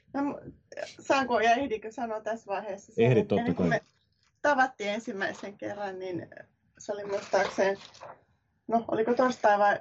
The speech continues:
Speaker 1: perjantai-ilta, milloin oli tapaaminen, mut sitä edellisenä iltana mä luin sitten hänen ilman kirjansa ja ajattelin, että luen
Speaker 2: Mm.
Speaker 1: nyt sitten ja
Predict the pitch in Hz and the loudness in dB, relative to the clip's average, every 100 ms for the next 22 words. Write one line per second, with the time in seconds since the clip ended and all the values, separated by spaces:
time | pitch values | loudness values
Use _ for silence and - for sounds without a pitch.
0 | - 247 233 220 214 196 185 285 285 262 | 0 0 0 -2 0 -2 -2 -2 -2 -2
1 | 226 220 220 214 208 202 175 - 262 247 | -2 0 -2 0 -2 -2 -4 -2 -2 2
2 | 214 196 196 190 185 185 - 226 196 190 | 2 2 0 -2 -4 -8 -12 -4 -2 -2
3 | - 220 196 175 185 185 190 196 208 180 | -2 -2 -4 -6 -8 -6 -6 -6 -6 -6
4 | 185 202 202 190 190 - 208 202 214 233 | -4 0 0 0 -2 -2 2 4 6 6
5 | 190 160 190 220 214 180 180 - 180 185 | 4 2 2 4 4 4 2 0 2 4
6 | 202 202 202 262 294 226 196 - 185 - | 2 0 -2 2 4 6 6 4 -4 0
7 | 175 | 0